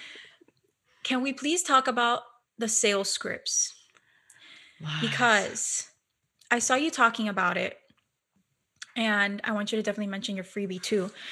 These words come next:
Speaker 1: Um, I saw you talking about it, and, and it's interesting because last month I f-, I felt into the same thing. I was like, "You know what? My coach gave me this, this wonderful sales script. It's working for everybody."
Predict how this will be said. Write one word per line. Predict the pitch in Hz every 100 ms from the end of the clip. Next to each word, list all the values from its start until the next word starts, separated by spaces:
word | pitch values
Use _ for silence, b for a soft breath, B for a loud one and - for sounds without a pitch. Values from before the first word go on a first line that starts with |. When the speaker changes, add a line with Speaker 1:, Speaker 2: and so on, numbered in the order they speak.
| B B B -
Speaker 1:
Um, | 233 220 196 196 - _ _ _ _ _
I | 240
saw | 277
you | 320
talking | 302 254 262
about | 226 208
it, | -
and, | 226 220 - 233
and | 220 214 -
it's | 226
interesting | - 277 285 262 233
because | 220 226 208 202 -
last | 220 220 262 -
month | 220 196 196
I | 208
f-, | -
I | 220
felt | 214 208 202 214
into | 208
the | 202
same | 190 196 185
thing. | 320
I | 254
was | 208
like, |
"You | 214
know | 247
what? | 226
My | 202
coach | 196 214 208 -
gave | 220
me | 214
this, | 196 -
this | - 202 -
wonderful | 214 208 214 208
sales | 285 269 254
script. | - 240
It's | 208 -
working | 208 220
for | 220
everybody." | 220 254 247 247